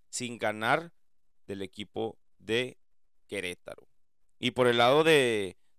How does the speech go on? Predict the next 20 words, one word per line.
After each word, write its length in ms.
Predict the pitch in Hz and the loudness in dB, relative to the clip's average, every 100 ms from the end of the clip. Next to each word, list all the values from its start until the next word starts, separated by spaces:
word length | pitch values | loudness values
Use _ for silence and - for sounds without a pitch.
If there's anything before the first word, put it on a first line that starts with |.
| - | -12
de 600 | 98 104 98 95 90 92 | -6 -4 -4 -6 -6 -8
Necaxa, 760 | 110 - 135 143 - 180 185 - | -10 -2 -2 0 0 0 -2 -4
el 360 | 202 95 90 82 | -2 -2 -6 -4
dato, 340 | - 104 - 104 95 | -2 -2 -2 -4 -4
dato. 360 | 127 135 - 110 131 123 117 98 82 - _ - | 0 -2 -2 -8 -8 -8 -10 -12 -14 -18 _ -14
Primer 560 | 117 110 117 139 - - _ _ - | -12 -8 -4 -4 -4 -16 _ _ -10
triunfo 580 | 147 165 165 190 185 - _ _ _ - | -6 -6 -6 -6 -6 -10 _ _ _ -10
de 160 | 117 | -8
Jimmy 340 | 113 110 127 147 | -6 -6 -6 -4
Lozano 640 | 147 127 127 127 151 156 _ _ _ - | -4 -2 -2 -2 -6 -10 _ _ _ -10
a, 500 | 104 101 98 87 80 - | -6 -6 -6 -6 -8 -10
a 100 | 104 | -10
cargo 400 | 104 101 104 117 | -6 -6 -4 -2
de, 480 | 113 104 92 82 - _ _ _ _ _ _ _ | -2 -2 -6 -10 -18 _ _ _ _ _ _ _
del 260 | 98 92 92 | -8 -2 -2
Necaxa. 640 | 82 - 80 - 90 - _ - _ _ _ _ _ _ _ _ _ _ _ _ _ | -2 -8 -8 -8 -10 -14 _ -20 _ _ _ _ _ _ _ _ _ _ _ _ _
El, 380 | - 107 107 107 | -6 -4 -4 -6
el 160 | - 120 | -8 -8
mismo 400 | 117 113 135 139 | -6 -8 -6 -4
viernes, 640 | 131 135 143 156 127 - | 0 0 0 -4 -4 -6